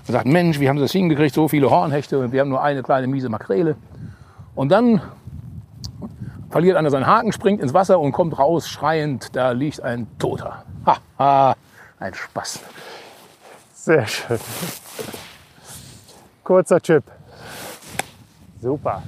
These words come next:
Speaker 2: viel Gefühl. Ah, ein bisschen
Speaker 1: Ja.
Speaker 2: auch wieder rechts, also von daher,
Speaker 1: Ja, aber das
Speaker 2: aber
Speaker 1: war,
Speaker 2: jetzt
Speaker 1: da war das Problem ein anderes, glaube ich.
Speaker 2: Ja, aber sehr gute Längenkontrolle.
Speaker 1: Ja, diese Chips kann ich besser als die, als, als Pitchen, das ist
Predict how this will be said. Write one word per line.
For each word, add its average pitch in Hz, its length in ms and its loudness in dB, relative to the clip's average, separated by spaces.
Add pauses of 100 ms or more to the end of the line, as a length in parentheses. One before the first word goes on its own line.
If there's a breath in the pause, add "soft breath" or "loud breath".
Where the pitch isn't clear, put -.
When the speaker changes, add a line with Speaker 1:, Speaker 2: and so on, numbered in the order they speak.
(160)
Speaker 2:
viel 143 200 -4
Gefühl. 147 300 -10
Ah, 165 140 -6
ein 151 100 -8
bisschen 147 240 -2
Speaker 1:
Ja. 165 180 0
Speaker 2:
auch 269 220 2
wieder 196 240 2
rechts, 196 360 0
also 180 240 0
von 170 200 -2
daher, 175 140 4
Speaker 1:
Ja, 180 60 4
aber 185 60 2
das 185 120 4
Speaker 2:
aber 185 80 2
Speaker 1:
war, 190 80 6
Speaker 2:
jetzt - 140 -6 (320 loud breath)
Speaker 1:
da 175 120 2
war 185 60 6
das 175 100 0
Problem 165 280 2
ein 165 60 -2
anderes, 143 320 2
glaube 120 280 2
ich. - 120 -16 (300)
Speaker 2:
Ja, 190 300 4
aber 143 420 2
sehr 156 180 0
gute 196 220 -2
Längenkontrolle. 139 680 0 (1500)
Speaker 1:
Ja, 180 120 0
diese 196 180 0
Chips 277 260 -2
kann 262 140 2
ich 214 100 -2
besser 240 240 2
als 202 180 2
die, 180 260 2
als, 165 280 0
als 165 300 0
Pitchen, 120 320 -4
das 120 160 -4
ist - 260 -10